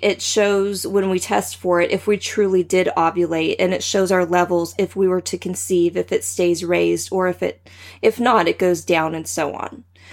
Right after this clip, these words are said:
So like I said, I'm a researcher at heart, and I love knowing what's going on with my body and hormones. Even though currently I'm not trying to conceive, I still test.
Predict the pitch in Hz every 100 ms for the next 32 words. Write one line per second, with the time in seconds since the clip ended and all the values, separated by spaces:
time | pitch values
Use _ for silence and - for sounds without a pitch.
0 | - - - 247 254 302 277 - 165 -
1 | - - 202 240 247 226 208 196 180 190
2 | 175 - - 151 - 196 185 185 190 196
3 | 208 233 233 208 208 190 180 - 190 180
4 | 180 175 175 175 170 165 165 160 156 -
5 | 175 - 175 - - - - - _ -
6 | - _ - 254 349 359 294 233 233 226
7 | - - 330 330 233 220 202 196 - -
8 | 185 175 185 185 175 170 156 170 190 190
9 | - - 196 196 185 - - - - -